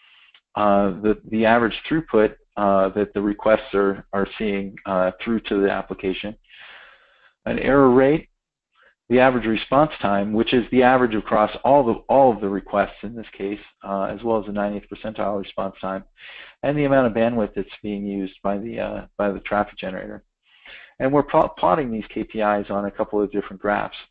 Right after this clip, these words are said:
Um, one of the throughput to, uh, uh,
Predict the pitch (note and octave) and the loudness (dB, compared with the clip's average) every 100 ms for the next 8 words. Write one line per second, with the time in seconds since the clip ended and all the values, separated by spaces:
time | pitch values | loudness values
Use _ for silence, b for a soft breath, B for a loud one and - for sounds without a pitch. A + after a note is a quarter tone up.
0 | _ G2+ G2 F#2+ F#2 F#2 G#2+ G#2+ G#2+ A2 | _ -10 -4 -4 -6 -14 -4 -2 -2 -4
1 | - G2+ G2 F#2 G#2+ G2 F#2+ _ B B | -6 -2 -2 -4 -10 -8 -8 _ B B
2 | B _ - B2+ B2 - A#2+ - - - | B _ -8 -4 -4 2 2 2 -8 -4
3 | A2 A2 G#2+ G#2 G2+ G2+ G#2 - - G#2 | -2 0 2 2 2 0 -2 -8 -10 -4
4 | G2 | -4